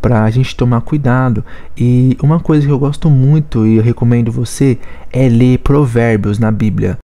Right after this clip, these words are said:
Em Provérbios fala muito sobre tomar cuidado com o que você fala, com o que você pensa, principalmente com as coisas que saem da sua boca, porque isso volta pra você, isso contamina o seu corpo.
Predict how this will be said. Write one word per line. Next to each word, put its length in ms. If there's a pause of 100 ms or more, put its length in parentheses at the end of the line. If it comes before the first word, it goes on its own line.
(140)
Em 100
Provérbios 800 (240)
fala 380
muito 460
sobre 720
tomar 240
cuidado 400
com 140
o 40
que 140
você 280
fala, 540
com 120
o 40
que 140
você 260
pensa, 420 (440)
principalmente 640
com 100
as 120
coisas 240
que 120
saem 380
da 100
sua 240
boca, 460
porque 320
isso 300
volta 340
pra 140
você, 340
isso 300
contamina 680
o 80
seu 200
corpo. 560